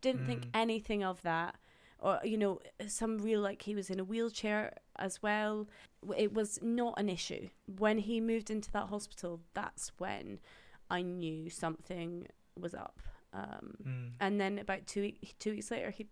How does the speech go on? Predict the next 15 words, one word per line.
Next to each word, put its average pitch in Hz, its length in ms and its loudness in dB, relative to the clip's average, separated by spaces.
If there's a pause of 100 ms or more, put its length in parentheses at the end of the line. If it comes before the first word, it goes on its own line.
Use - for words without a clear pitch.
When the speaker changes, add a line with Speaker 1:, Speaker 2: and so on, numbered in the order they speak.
(160)
Speaker 1:
he 220 120 -6
passed 214 360 -10
away. - 380 -8 (1400)
And 247 120 -6
he, - 100 -6
and 247 160 4
even 240 280 0
now, 240 300 4
like, - 220 -4
I'm 233 120 -6
getting, - 360 -6 (120)
<laughs> - 440 -6
getting 147 220 0
upset, - 520 -2
which, - 300 -14